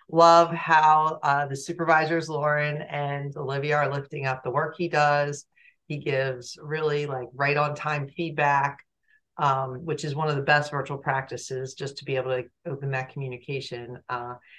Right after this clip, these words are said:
he's already envisioned stories for s-, history and civics, which has been really fun, as that's been part of what we've been doing.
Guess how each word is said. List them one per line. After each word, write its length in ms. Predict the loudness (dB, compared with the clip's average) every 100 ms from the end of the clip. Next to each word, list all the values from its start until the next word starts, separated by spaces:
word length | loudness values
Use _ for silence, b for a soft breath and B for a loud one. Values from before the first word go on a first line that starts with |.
| b
he's 160 | -4 2
already 380 | 4 6 6
envisioned 400 | 4 0 -2 -4
stories 560 | -4 0 2 4 2 0
for 80 | -4
s-, 160 | -8 -4
history 460 | -4 -2 2 2
and 120 | 2
civics, 520 | -2 -2 2 0 -2 -6
which 160 | -6
has 120 | -4
been 240 | -4 -2 -2
really 460 | 2 4 4 4
fun, 420 | 2 2 2 0 -4
as 220 | -4 -2
that's 260 | 0 0 -2
been 160 | -6
part 240 | -4 0 0
of 100 | 0
what 160 | -2
we've 180 | -4 -6
been 140 | -6 -4
doing. 380 | -2 -2 -6